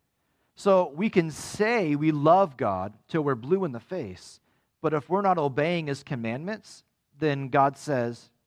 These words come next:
"Keep talking." Doesn't mean anything. 'Cause I know your heart. 'Cause I know your obedience or your lack of. You see, when we disobey God, we're choosing to love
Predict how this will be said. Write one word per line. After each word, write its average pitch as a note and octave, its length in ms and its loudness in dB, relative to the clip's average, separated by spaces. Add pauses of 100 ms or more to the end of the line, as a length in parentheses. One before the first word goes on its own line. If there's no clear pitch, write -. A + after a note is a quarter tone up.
(540)
"Keep C#3 180 -8
talking." G2 320 -8 (1400)
Doesn't G#2+ 180 -10
mean G#2 140 -10
anything. E2 380 -16 (1040)
'Cause C3 100 -16
I E3 60 -6
know E3 140 -6
your D3 140 -10
heart. G#2+ 300 -20 (600)
'Cause C#3+ 120 -8
I D#3 60 0
know D#3+ 200 -2
your D3 180 -2
obedience A2 800 -10
or B2+ 80 -12
your B2 100 -8
lack B2 320 -4
of. E2 140 -18 (1120)
You E3+ 100 -4
see, F3+ 340 -2
when F3 160 4
we F3+ 120 2
disobey E3+ 640 4
God, D3+ 420 2
we're D3 160 -2
choosing F3 460 -4
to C#3 60 0
love B2+ 400 0